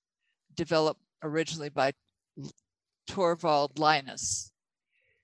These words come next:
So if you came up with a worm, you didn't have to worry about millions of copies and it getting a whole lot of attention. It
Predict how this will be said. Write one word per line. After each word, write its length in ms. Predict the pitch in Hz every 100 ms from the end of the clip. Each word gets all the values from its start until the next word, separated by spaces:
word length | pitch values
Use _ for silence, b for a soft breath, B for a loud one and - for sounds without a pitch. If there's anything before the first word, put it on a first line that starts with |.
| -
So 440 | - 202 165 165 -
if 220 | 170 -
you 80 | 170
came 400 | - 226 220 254
up 160 | 262
with 200 | 214 196
a 60 | 196
worm, 280 | 165 156 156
you 120 | 165
didn't 220 | 196 202
have 240 | 220 190 -
to 80 | -
worry 200 | 170 165
about 240 | 156 156 -
millions 400 | 156 160 156 -
of 80 | 165
copies 540 | - 151 - 143 151
and 140 | 147 143
it 120 | 135 _ b b
getting 220 | 180 160
a 60 | 160
whole 180 | 165 156
lot 220 | 143 135
of 80 | 139
attention. 500 | - - 254 - -
It 100 | 131